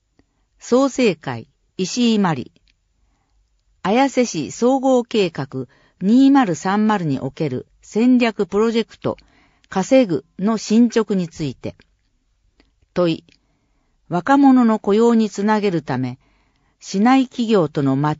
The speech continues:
チングを図る必要がある。市内の雇用の最新情報を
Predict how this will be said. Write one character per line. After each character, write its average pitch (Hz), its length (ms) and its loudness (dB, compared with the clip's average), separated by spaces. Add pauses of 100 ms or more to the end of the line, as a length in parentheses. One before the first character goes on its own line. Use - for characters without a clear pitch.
チ 247 160 0
ン 240 60 4
グ 233 160 2
を 214 60 0
図 214 260 -6
る 180 80 -4
必 - 280 -8
要 170 180 -2
が 160 120 -6
あ 127 60 -8
る。 - 160 -16 (1000)
市 269 160 -4
内 269 260 4
の 147 160 -2
雇 170 160 -4
用 202 260 2
の 165 220 -4 (240)
最 254 340 -2
新 262 300 2
情 233 240 -2
報 143 300 0
を 127 180 -4